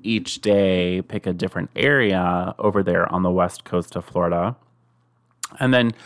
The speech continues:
take some time to just kind of explore that area. So, like, one day we did Tampa, one day we did Saint Pete, one day we did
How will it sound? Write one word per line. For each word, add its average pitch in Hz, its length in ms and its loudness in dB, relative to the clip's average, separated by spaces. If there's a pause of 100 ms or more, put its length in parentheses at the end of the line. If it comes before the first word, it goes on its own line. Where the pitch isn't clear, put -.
(300)
take 180 160 4
some 185 120 0
time 143 220 2
to 135 60 -2
just 113 200 -4
kind 113 160 0
of 98 100 2
explore 95 420 2
that 90 240 0
area. 87 580 0
So, 92 440 2
like, 87 220 -2
one 95 120 -2
day 90 180 -2
we 85 140 -6
did - 200 -8
Tampa, 131 640 4
one 92 140 -2
day - 140 -6
we - 120 -10
did - 200 -12
Saint - 200 -12
Pete, 123 480 -2
one 90 160 0
day 90 180 -2
we 87 140 -2
did 82 520 -6